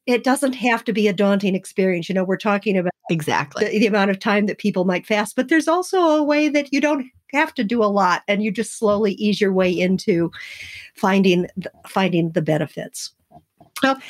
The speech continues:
Speaker 2: And in Fast Feast Repeat, there's, there's a quiz you can take, and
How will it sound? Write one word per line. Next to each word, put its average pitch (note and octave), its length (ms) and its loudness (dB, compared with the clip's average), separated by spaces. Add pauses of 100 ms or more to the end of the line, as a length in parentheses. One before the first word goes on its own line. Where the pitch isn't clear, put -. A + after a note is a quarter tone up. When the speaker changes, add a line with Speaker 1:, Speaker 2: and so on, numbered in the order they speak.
(100)
Speaker 2:
And A#3 180 0
in A3+ 120 2
Fast F4+ 300 0
Feast B3+ 240 -4
Repeat, F#3+ 460 0
there's, F#3+ 160 2
there's F3+ 320 -2
a E3 40 -6
quiz D#4 360 0
you A#3+ 80 0
can G#3+ 180 0
take, D#3+ 420 -2
and D#3+ 200 -6